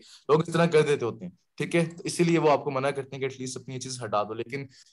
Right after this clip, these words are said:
as such कोई इतने scenes नहीं होते, कोई इस तरह चोरी नहीं करता, ठीक है। सारे के सारे ऐसे screenshot share कर रहे होते हैं। बस चलिए, अच्छी बात है, आप इसके ऊपर एक लाइन लगा दिया करें।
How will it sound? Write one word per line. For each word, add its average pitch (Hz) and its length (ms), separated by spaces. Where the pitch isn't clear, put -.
as 156 140
such 156 140
कोई 170 140
इतने 156 140
scenes 139 260
नहीं 135 160
होते, 85 400
कोई 143 180
इस 139 140
तरह 131 100
चोरी 120 280
नहीं 110 140
करता, - 340
ठीक 131 140
है। 156 260
सारे 135 280
के 147 100
सारे 143 320
ऐसे 131 180
screenshot 127 440
share 120 200
कर 123 100
रहे 123 40
होते 135 140
हैं। 147 40
बस 160 140
चलिए, 170 140
अच्छी 165 180
बात 139 240
है, 139 40
आप 131 80
इसके - 180
ऊपर 139 200
एक 139 120
लाइन 120 240
लगा 107 140
दिया 98 280
करें। 90 100